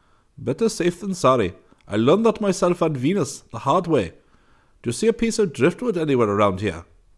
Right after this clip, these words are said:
Dard searched among the rocks and found what appeared to be an ordinary stick.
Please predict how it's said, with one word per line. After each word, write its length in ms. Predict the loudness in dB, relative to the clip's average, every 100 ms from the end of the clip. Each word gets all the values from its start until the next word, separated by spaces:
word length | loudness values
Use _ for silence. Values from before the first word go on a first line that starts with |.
| _ _ _ _ _ _ -8
Dard 340 | -2 -2 -4
searched 380 | -8 -6 -6 -4
among 220 | -6 -4
the 80 | -4
rocks 500 | -4 -4 -4 -10 -14
and 120 | -14
found 260 | -6 -4 -4
what 100 | -6
appeared 360 | -6 -4 -4
to 60 | -6
be 140 | -10
an 120 | -10
ordinary 400 | -6 -6 -8 -10
stick. 420 | -14 -12 -12 -12